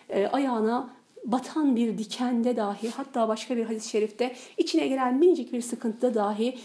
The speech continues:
mümine ecir vardır. Allah, Allah-u Teala, e, o sebeple onun bir günahını bağışlar, ona bir sevap yazar. E, bu kadar da, e, lütfu, rahmeti geniş olan bir Rabbimiz var arkadaşlar.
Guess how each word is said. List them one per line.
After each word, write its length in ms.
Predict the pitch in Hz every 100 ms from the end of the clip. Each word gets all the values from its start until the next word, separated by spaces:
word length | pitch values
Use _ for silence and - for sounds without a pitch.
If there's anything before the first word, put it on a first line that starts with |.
| -
mümine 540 | 226 - 220 214 247 262 - - -
ecir 360 | 214 226 269
vardır. 360 | 254 214 202 190
Allah, 340 | 220 214 240 247 -
Allah-u 280 | 220 233 247
Teala, 480 | 233 208 214 240 247 - -
e, 220 | 196 214 -
o 140 | 277
sebeple 540 | 269 - 233 269 254 233
onun 300 | 226 262 247
bir 100 | 214
günahını 600 | 226 226 214 226 233 254 - -
bağışlar, 560 | 202 220 220 - 220 233 - -
ona 220 | 233 269
bir 120 | 285
sevap 520 | 285 - 233 247 254
yazar. 500 | 226 196 196 202 - - 208
E, 200 | 202 240
bu 80 |
kadar 360 | 294 220 226 208
da, 200 | 214 254 - - -
e, 300 | 196 196 202
lütfu, 500 | 247 - 226 214 240 - -
rahmeti 420 | 240 220 226 240
geniş 400 | 202 226 247 -
olan 380 | - 214 247 247
bir 180 | 233 220
Rabbimiz 480 | 208 196 208 240 233
var 120 | 208
arkadaşlar. 600 | - 240 220 208 - 254